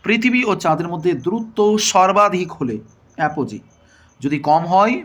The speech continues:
পেরিজি। চাঁদ, সূর্য, পৃথিবী একটা সরলরেখা বসবাস করলে সিজিকি। প্রদত্ত কোন বজ্র পদার্থটি জৈব, আহ, বজ্র, অর্থাৎ বুঝতে হবে এখানে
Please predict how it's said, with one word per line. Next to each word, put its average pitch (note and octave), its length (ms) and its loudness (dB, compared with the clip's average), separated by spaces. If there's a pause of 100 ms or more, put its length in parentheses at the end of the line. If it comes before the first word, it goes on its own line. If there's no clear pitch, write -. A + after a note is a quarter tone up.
পেরিজি। A2+ 420 -2 (120)
চাঁদ, D#3 280 2 (480)
সূর্য, E3 360 -2
পৃথিবী C#3+ 400 -2
একটা C#3+ 400 2
সরলরেখা C#3+ 400 0
বসবাস C#3+ 320 -4
করলে G#3+ 260 -2
সিজিকি। A2 540 -6 (680)
প্রদত্ত A3+ 400 0
কোন A#3 520 2
বজ্র D#3 400 0
পদার্থটি E3 680 -2
জৈব, F3+ 600 0 (640)
আহ, B2+ 260 0
বজ্র, C3 420 0 (280)
অর্থাৎ C#3+ 280 -2
বুঝতে F#3 320 -6
হবে A#2+ 200 -2
এখানে F3 260 -6